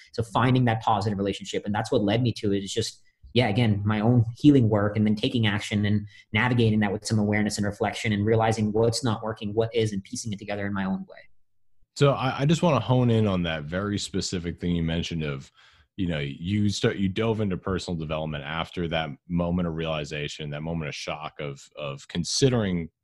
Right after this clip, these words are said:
Speaker 2: like, slitting your
Speaker 1: Mm-hmm.
Speaker 2: wrist or, or
Speaker 1: Mm-hmm.
Speaker 2: cutting yourself. Because I think for a lot of people
Speaker 1: Mm-hmm.
Speaker 2: that are living a negative lifestyle, or, uh, you know, one that they're not satisfied with, one that's filled with, you know, depression, anxiety, whatever,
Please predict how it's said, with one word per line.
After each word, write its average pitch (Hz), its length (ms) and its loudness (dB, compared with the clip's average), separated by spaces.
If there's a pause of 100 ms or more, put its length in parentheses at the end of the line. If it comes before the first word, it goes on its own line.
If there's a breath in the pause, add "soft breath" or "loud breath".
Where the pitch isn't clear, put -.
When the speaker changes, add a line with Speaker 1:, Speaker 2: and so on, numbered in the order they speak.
(100)
Speaker 2:
like, 80 200 -6
slitting 80 300 -8
your 71 120 -10
Speaker 1:
Mm-hmm. 64 100 -4
Speaker 2:
wrist - 220 -2
or, 65 220 -10
or 67 200 -14 (160)
Speaker 1:
Mm-hmm. 98 220 0
Speaker 2:
cutting 82 160 -2
yourself. 71 360 -6 (380 soft breath)
Because 104 280 4
I 107 100 6
think 175 260 2
for 156 160 4
a 107 60 4
lot 85 280 0
of 117 100 -4
people 107 280 6
Speaker 1:
Mm-hmm. 98 80 8
Speaker 2:
that 85 120 6
are 78 100 2
living 82 400 2
a 76 60 2
negative 80 380 2
lifestyle, 80 540 2
or, 71 380 0
uh, 71 240 -2
you 87 160 2
know, 67 380 0
one 87 240 4
that 80 140 0
they're 82 100 0
not 76 240 -2
satisfied 80 520 0
with, 92 300 0
one 78 160 0
that's 73 180 -4
filled 73 200 -2
with, - 140 -10 (100)
you 87 100 0
know, 65 140 -4
depression, 76 580 0
anxiety, 73 460 -2
whatever, 78 360 0